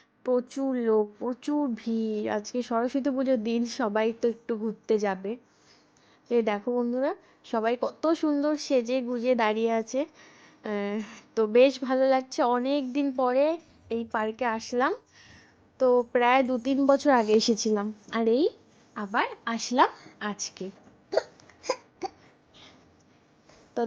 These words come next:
দেখতে থাকো, আর সবাইকে দেখে বেশ ভালো লাগছে, সবাই খুব সুন্দর সেজেছে।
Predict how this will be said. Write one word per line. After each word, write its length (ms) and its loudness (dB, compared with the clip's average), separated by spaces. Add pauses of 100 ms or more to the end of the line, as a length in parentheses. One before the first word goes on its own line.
দেখতে 260 -2 (100)
থাকো, 320 -2 (520)
আর 160 -2 (140)
সবাইকে 460 -2 (260)
দেখে 240 -2 (100)
বেশ 140 0 (120)
ভালো 260 0
লাগছে, 220 -4 (120)
সবাই 220 0 (140)
খুব 180 2 (160)
সুন্দর 300 0 (100)
সেজেছে। 480 -4